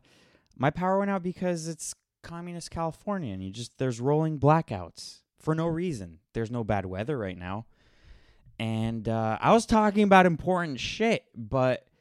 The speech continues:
but now I'm just distracted because I feel like the internet's gonna go out again. My power's gonna go out. Whatever.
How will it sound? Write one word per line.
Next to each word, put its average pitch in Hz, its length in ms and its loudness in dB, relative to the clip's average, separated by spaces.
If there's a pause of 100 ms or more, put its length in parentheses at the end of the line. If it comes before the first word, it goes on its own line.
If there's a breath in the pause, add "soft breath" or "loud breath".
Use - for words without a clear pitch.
(460)
but 131 120 2
now 196 240 6
I'm 190 140 0
just 139 180 -6
distracted 156 640 -4
because 147 260 -6
I 151 60 -2
feel 165 240 0
like 160 200 0
the 160 120 2
internet's 160 420 -2
gonna 165 140 -2
go 156 100 8
out 156 100 8
again. 156 280 0
My 131 120 0
power's 139 460 0
gonna 143 140 -12
go 147 100 -8
out. 139 220 -10 (440 soft breath)
Whatever. 139 460 0